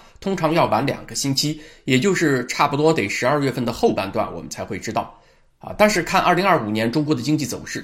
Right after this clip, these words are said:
基本上就是看前十个月的，这也是中央经济工作会议的依据。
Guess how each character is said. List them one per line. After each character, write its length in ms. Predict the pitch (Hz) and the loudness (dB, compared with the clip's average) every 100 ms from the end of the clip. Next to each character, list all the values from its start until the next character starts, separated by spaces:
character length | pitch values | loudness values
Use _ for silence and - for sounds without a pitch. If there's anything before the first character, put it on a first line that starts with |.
| - | -2
基 120 | 277 | 0
本 120 | 143 | 0
上 160 | 123 101 | -2 -4
就 140 | 123 | -6
是 100 | 113 | -6
看 220 | - 107 | -6 -6
前 200 | - 107 | -4 -4
十 200 | 107 107 | -4 -6
个 100 | 104 | -4
月 160 | 117 107 | -2 -4
的， 120 | - - - - - | -6 -16 -20 -20 -12
这 140 | - 254 | 2 4
也 140 | 143 | 6
是 280 | 117 147 - - - | 4 2 0 -6 -4
中 160 | 190 180 | 2 4
央 120 | 165 | 4
经 160 | 165 | 2
济 80 | 165 | 0
工 200 | - 160 | 2 2
作 120 | 165 | 2
会 220 | 117 202 131 | 0 2 0
议 140 | 131 | 0
的 100 | 107 | -2
依 220 | - 170 | -4 -6
据。 200 | 185 214 | -6 -8